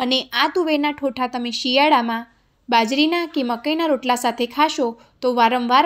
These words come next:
બનાવવાનું મન થાય તેવા ટેસ્ટી બને છે. આ તુવેરના ઠોઠા ઉત્તર ગુજરાતમાં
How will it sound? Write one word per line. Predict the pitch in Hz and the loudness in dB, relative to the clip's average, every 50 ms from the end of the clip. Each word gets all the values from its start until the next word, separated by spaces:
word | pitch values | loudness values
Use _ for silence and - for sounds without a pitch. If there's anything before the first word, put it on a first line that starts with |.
| 311 | 2
બનાવવાનું | 311 254 240 240 233 233 233 247 240 233 | 0 0 0 -2 -2 -2 -2 -4 -4 -4
મન | 233 247 277 294 294 | -4 -4 -4 -4 -2
થાય | 285 240 240 240 233 - _ _ _ _ _ _ - | 0 0 0 -2 -4 -10 _ _ _ _ _ _ -4
તેવા | 247 233 233 233 226 | -2 0 0 0 0
ટેસ્ટી | 240 226 220 220 - - 302 285 311 | 0 0 0 0 0 -2 0 0 0
બને | 294 285 285 285 - | 0 0 -2 -2 -2
છે. | - 294 285 285 - _ _ _ _ _ _ _ _ _ _ _ _ _ - | -2 -2 -2 -4 -6 _ _ _ _ _ _ _ _ _ _ _ _ _ -8
આ | - - 349 349 - | -4 -4 -2 0 0
તુવેરના | 349 311 285 277 269 254 262 262 262 247 | 0 2 2 2 2 2 0 -2 -2 -2
ઠોઠા | 254 247 240 247 247 240 240 - - - 240 | -2 -2 -2 0 0 0 -2 -2 -4 -8 -10
ઉત્તર | 226 - 320 349 311 302 | -2 0 2 2 4 2
ગુજરાતમાં | 277 220 254 240 240 240 240 240 240 247 247 | 2 2 2 2 0 0 -2 -6 -8 -10 -12